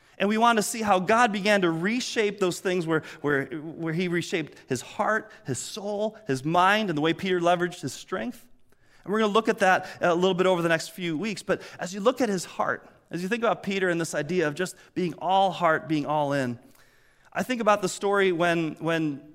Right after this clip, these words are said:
Jesus first called him and when Peter was made aware of, of, of just some challenges and struggles in his own life. Jesus was teaching by the sea, and he, you know, the crowd was coming, and so to gain a little bit of space,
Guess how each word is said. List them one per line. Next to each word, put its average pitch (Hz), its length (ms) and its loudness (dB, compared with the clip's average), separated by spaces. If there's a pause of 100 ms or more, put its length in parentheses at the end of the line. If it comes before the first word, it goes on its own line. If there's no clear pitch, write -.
(200)
Jesus 190 380 -6
first 180 260 -4
called 151 360 -2
him 110 240 -8 (180)
and 151 140 -4
when 160 100 -2
Peter 208 300 -4
was 165 160 0
made 165 180 -2
aware 160 380 2
of, 139 180 0 (300)
of, 131 320 -2
of 131 100 -8
just 170 260 -8 (520)
some 160 160 -8
challenges 160 480 -2
and 127 100 -6
struggles 139 400 -4
in 127 60 -4
his 120 120 -6
own 120 200 -4
life. 107 340 -10 (640)
Jesus 214 260 -4
was 185 100 -8
teaching 190 500 -2 (120)
by 160 140 2
the 147 80 -2
sea, 180 500 -4 (180)
and 143 360 0
he, 160 640 -2 (180)
you 165 120 -2
know, 165 60 2
the 147 60 0
crowd 175 280 2
was 165 120 -4
coming, 185 320 -2
and 156 100 -2
so 175 140 -6
to 156 60 0
gain 180 260 2
a 196 40 2
little 180 180 2
bit 156 100 0
of - 60 -4
space, 180 420 -4